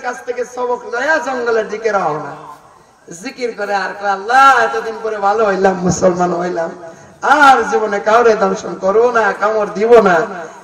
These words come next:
এই কথা কয় আর জঙ্গলের দিকে যা। যাইতে যাইতে সন্ধ্যা হয়ে গেছে। সন্ধ্যা যাইতেই সাপটা এক জায়গায় একটু rest নিতেছে, সোজা হয়ে শুয়ে, পিসাব করছে সোজা হয়ে থাকার জন্য,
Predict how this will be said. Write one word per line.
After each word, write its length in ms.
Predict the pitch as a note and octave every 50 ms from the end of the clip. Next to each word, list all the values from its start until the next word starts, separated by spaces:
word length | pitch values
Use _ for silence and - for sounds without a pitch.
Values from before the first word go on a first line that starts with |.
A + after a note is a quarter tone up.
| - -
এই 140 | G#3 B3 A#3+ -
কথা 200 | A3 A3 A#3 A#3+
কয় 340 | A3+ A3+ G#3+ A#3+ C#4 D#4+ E4+ E4+
আর 60 | D4+ C#4 B3
জঙ্গলের 360 | B3+ A#3 A3+ G#3+ G#3 G3+ F#3 E3 F3
দিকে 160 | F3 F#3 F#3 D#3+
যা। 80 | C#3+ C3 - - - D3 - - - - - - _ - _ - _ _ _ _ _ _ A#3+ A#3+
যাইতে 240 | C#4+ C#4+ C#4 - B3+ B3
যাইতে 240 | A#3+ B3 A#3+ A#3+ B3 A#3
সন্ধ্যা 360 | - - B3 A#3+ A3 G#3 G#3+ A3
হয়ে 140 | G#3+ G3+
গেছে। 240 | F#3+ F#3+ F#3 - - - - - - - - _ _ _ _ _ _ _ _ _ _ _ _ _ _ _ -
সন্ধ্যা 300 | G3 G#3 G#3+ G#3+ G#3+ A3+ A3 G3+ G#3
যাইতেই 420 | G#3 A3 A3 - C#4 C#4+ C4+ A#3+ - - C#4+ - - - _ _ _ _ _ _ _ _ _ _ _ _ _ _
সাপটা 280 | - G3+ G3+ G3+ - G#3+ G#3 G3+
এক 60 | F3 E3+
জায়গায় 220 | G3 F3+ F#3 F3
একটু 160 | F3+ - - F#3 D3+ D3
rest 240 | F3+ F#3 - - D3+ C3+
নিতেছে, 320 | A#2+ - - - - _ - - -
সোজা 220 | - G3 G#3+ G3+ F#3
হয়ে 140 | F#3+ F#3 F3+ -
শুয়ে, 200 | - G3 G#3 G3+ F3 - - - - - - - - -
পিসাব 300 | A#3 A#3+ - - B3 A#3+ -
করছে 240 | B3 A#3+ A#3+ B3 A#3+
সোজা 240 | A#3+ B3 A#3 A3+ A3+
হয়ে 120 | A3+ A3+ A3
থাকার 200 | A3 A3+ A3+ A3 G#3+ A3
জন্য, 160 | A3+ A3